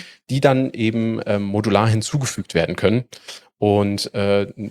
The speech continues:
alles, was eben sozusagen nicht Colonization-Kanon-mäßig vom, ähm, Dev-Team übernommen wird, kann dann also als Mod mit hinzugefügt werden und dann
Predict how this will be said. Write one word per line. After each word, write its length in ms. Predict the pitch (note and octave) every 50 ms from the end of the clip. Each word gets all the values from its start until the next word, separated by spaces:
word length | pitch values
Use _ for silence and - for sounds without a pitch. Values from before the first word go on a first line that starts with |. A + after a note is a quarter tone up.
| - _
alles, 280 | A#2+ C#3 E3 D#3+ -
was 160 | A#2+ A2+ -
eben 300 | B2+ C3 A2+ A#2 A2+ A2
sozusagen 520 | G#2 A2 G2+ - A2 G#2+ G#2 G#2+ G#2+ G#2+ G#2
nicht 320 | A2 C3+ D3 - - -
Colonization-Kanon-mäßig 1600 | - - A#2+ A#2 A2 G#2+ G#2+ G#2 G2+ G2+ - E3+ - - C#3+ - - - C3 C#3+ C#3+ B2 A#2 A2+ A#2 C3 C3 - - A2+ -
vom, 340 | - - G#2+ G#2+ G#2+ G#2+ G#2+ -
ähm, 300 | G#2+ G#2 G2+ G2 G2+ -
Dev-Team 400 | B2 B2+ - - - B2 A#2 A2
übernommen 400 | A2 G#2 A2+ G2+ A#2 C#3+ D#3 B2
wird, 240 | A#2 B2 B2 - - _ _ _ _ _ -
kann 200 | - - B2 C3
dann 140 | C3 A#2+ -
also 260 | - G#2+ G#2 G#2 G#2
als 200 | - G2+ - -
Mod 300 | A#2+ B2+ D3 - - - _
mit 160 | B2+ B2+ A#2+
hinzugefügt 600 | - A#2+ - B2 A#2 A2 G#2 - G#2+ G2+ - -
werden 200 | G#2 G#2 F#2+ F#2+
und 140 | F2+ - -
dann 280 | E2 F2+ G2+ G2+ G2